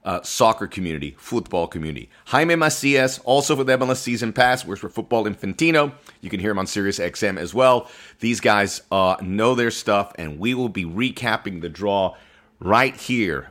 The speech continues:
How it fares for the U S, who are the favorites, group of death, you name it. El grupo de la muer-, del muerte. Uh, de la muerte. So, uh,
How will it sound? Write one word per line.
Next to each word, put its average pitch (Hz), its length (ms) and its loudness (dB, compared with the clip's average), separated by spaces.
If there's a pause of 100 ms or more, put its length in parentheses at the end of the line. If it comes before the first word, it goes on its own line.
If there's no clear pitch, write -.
How 123 240 0
it - 100 -6
fares 127 360 -2
for 127 100 -6
the 117 120 -4
U 117 200 2
S, 117 160 2
who 139 240 -2
are 143 60 2
the 123 100 -2
favorites, 117 460 0
group 127 240 -4
of 113 100 -4
death, 104 320 0
you 110 140 -2
name 90 240 -2
it. 65 160 -8
El 101 80 -8
grupo 110 360 -4
de 87 120 -12
la - 100 -14
muer-, 87 380 -12
del 95 160 -6
muerte. - 460 -12 (1300)
Uh, 82 220 0
de 90 100 -4
la 90 140 0
muerte. 82 480 -4
So, 80 300 -4
uh, 98 580 2